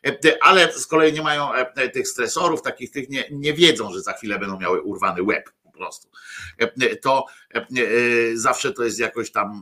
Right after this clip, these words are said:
mm, w tej, w tej filozofii, e, ograniczenia cierpienia, to zawsze jest jakoś, e, tak, e, dobrze się robi. E, a znacie to, jak ksiądz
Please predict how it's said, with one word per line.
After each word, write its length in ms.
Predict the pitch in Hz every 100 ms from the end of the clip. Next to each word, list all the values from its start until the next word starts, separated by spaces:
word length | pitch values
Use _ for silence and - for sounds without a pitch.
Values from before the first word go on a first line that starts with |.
| 110 110 110
mm, 280 | 104 - 101
w 280 | - - -
tej, 340 | 120 120 110
w 160 | 104 -
tej 200 | 120 -
filozofii, 720 | 131 127 123 139 135 127 - - - _
e, 180 | 113 110 123 117 98
ograniczenia 640 | 120 117 117 113 131 123 113
cierpienia, 560 | 123 104 135 131 110 - - _ - 117 113
to 80 | 123
zawsze 300 | 110 104 -
jest 160 | 101 -
jakoś, 460 | 95 - 95 -
e, 120 | 73 - 101 98 98 98 -
tak, 380 | 87 - - 82
e, 300 | - 90 92 87 90 85 _ _ _
dobrze 480 | 95 110 90 90 - 90 -
się 160 | - 101
robi. 180 | - - - - -
E, 340 | 135 131 147 -
a 80 | -
znacie 420 | 117 180 226 202 - - -
to, 200 | 147 151
jak 280 | 170 - -
ksiądz 600 | - 196 190 139 -